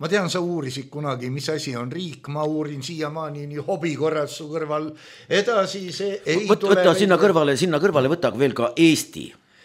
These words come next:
Speaker 1: Ei no, Eesti on veel hullem.
Speaker 2: Eesti,
Speaker 1: Aga
Speaker 2: Eesti huvides, Eesti, Eesti huvidest lähtuvalt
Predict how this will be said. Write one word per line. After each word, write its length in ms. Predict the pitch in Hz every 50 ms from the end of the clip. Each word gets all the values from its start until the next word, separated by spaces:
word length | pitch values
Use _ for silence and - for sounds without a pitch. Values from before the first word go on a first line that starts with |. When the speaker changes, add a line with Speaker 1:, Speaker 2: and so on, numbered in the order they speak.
| _ _ -
Speaker 1:
Ei 100 | 113 - 113
no, 100 | 120 123
Eesti 460 | - 156 175 190 180 - - 160 147 151
on 80 | 156
veel 160 | 175 185 143 117 120
hullem. 420 | 120 120 101 82 71 71 82 - _ - -
Speaker 2:
Eesti, 240 | - 139 170 151 135
Speaker 1:
Aga 160 | 131 123 123 123 135 160
Speaker 2:
Eesti 240 | 170 147 - - 113
huvides, 720 | 107 147 170 170 160 143 131 123 127 127 123 113 117 - 117 120 117 113 113 113 113 113 127 139
Eesti, 360 | 147 123 - - - 110 107 107 110 107
Eesti 400 | 117 120 117 117 - 104 104 101 98 90 90 95 98
huvidest 480 | 107 127 120 101 90 90 - - 127
lähtuvalt 600 | 139 135 - - - 104 101 101 95 - - -